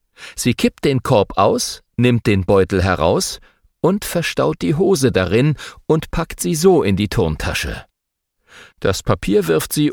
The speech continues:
ohne Beutel in den Eimer zurück. Danach wäscht sie sich noch einmal die Hände. Die Hände riechen nun nach Seife. Lotta atmet erleichtert auf. Jetzt kann sie in die Klasse gehen.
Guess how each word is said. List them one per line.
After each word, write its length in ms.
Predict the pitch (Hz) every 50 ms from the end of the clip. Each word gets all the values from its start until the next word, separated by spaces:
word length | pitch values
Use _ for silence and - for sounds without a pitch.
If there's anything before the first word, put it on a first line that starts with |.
| - -
ohne 300 | 143 135 131 127 117 107
Beutel 440 | 90 107 98 95 98 - 120 113 -
in 180 | - 110 110
den 160 | 104 117 110
Eimer 320 | - - 101 98 98 104 113
zurück. 460 | - - 147 - - - - - - - _ _ _ _ _ _ _ _ _ _ _ _ _ _ _ _ _ _ _ _ -
Danach 480 | - 87 90 90 90 95 113 - -
wäscht 280 | 98 90 90 - - -
sie 80 | 110
sich 240 | 101 90 110 104 -
noch 140 | - 104 -
einmal 300 | - 92 98 104 113 104
die 100 | 95 107
Hände. 440 | 98 104 127 104 87 - - - - _ _ _ _ _ _ _ _ _ _ _ _ _ _ _ -
Die 120 | 73 64
Hände 420 | - 82 80 82 82 80 92 85 82
riechen 320 | 101 101 - - 101 92
nun 200 | 92 95 98 98
nach 200 | 95 98 95 -
Seife. 580 | - - 131 113 95 90 - - 82 76 - - _ - - - _ _ _ _ _ _ _ _ -
Lotta 560 | - 120 127 127 - - 127 117 113 120 - -
atmet 540 | - 117 117 110 - - - 107 104 - - -
erleichtert 720 | 107 107 104 101 90 92 92 - - - 104 - - - -
auf. 420 | - - - - - - - - _ _ _ _ _ _ _ _ _ _
Jetzt 420 | - - 156 165 - - - -
kann 200 | - 156 151 151
sie 140 | 139 151 143
in 100 | 143 151
die 100 | 151 -
Klasse 360 | - - 160 151 - 98 90
gehen. 380 | - - - 78 69 67 64